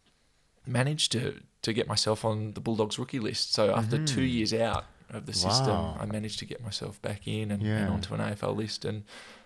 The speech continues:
Speaker 1: um, yeah, from a, from a rookie selection, which is, you know, sort of the last players picked on the list, um,
Speaker 2: Mm-hmm.
Speaker 1: I've managed to have a twelve-year career, and, uh,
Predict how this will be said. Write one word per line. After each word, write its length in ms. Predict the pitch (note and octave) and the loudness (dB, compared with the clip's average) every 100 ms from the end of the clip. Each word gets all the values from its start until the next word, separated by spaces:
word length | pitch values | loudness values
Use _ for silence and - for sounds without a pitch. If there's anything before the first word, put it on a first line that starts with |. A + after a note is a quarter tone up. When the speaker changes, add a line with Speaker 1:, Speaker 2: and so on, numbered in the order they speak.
| - | -4
Speaker 1:
um, 480 | A2 A2 G#2+ G#2+ C#3 - - _ - | 2 4 4 2 -6 -14 -20 _ -8
yeah, 220 | A#2+ E3+ | -2 -2
from 220 | D#3 C3 A#2+ | 0 2 6
a, 160 | A2+ | 4
from 280 | A2 - A2 | 2 -4 0
a 60 | G#2+ | 2
rookie 360 | A#2 C3+ C#3 | 0 -2 -2
selection, 540 | C3 C3 B2+ C3+ E3+ C#3+ | 2 4 4 2 -2 -2
which 200 | G#2+ A2 | -2 -2
is, 280 | G#2 G2+ | -2 -2
you 80 | G#2+ | -4
know, 200 | G2+ G#2 G#2+ - - - - | -4 -6 -8 -14 -20 -20 -10
sort 180 | - G#2 | -8 -6
of 140 | G2 - - | -8 -12 -10
the 80 | - | -6
last 380 | G#2+ A2 A2+ - | -2 0 0 0
players 320 | A2 A2+ A#2 | 2 2 2
picked 280 | - A2+ - | 0 -2 2
on 140 | A2+ | 2
the 60 | A2 | 2
list, 420 | A#2 G3+ - - | 2 2 0 2
um, 260 | A#2 G#2+ G#2 | 4 6 4
Speaker 2:
Mm-hmm. 120 | F#2+ | 0
Speaker 1:
I've 100 | A#2 | 0
managed 260 | A#2 A2 - | 0 0 0
to 60 | |
have 80 | A2 | -2
a 40 | G2 | 0
twelve-year 460 | - G#2 G2+ G2+ | 2 2 2 0
career, 480 | - G2+ G2+ A#2+ A#2+ - - - - - - | 0 0 2 0 -2 -12 -20 -20 -20 -20 -4
and, 400 | G#2+ G#2 G#2+ G2+ | 0 0 0 2
uh, 300 | G#2+ A2 | 2 0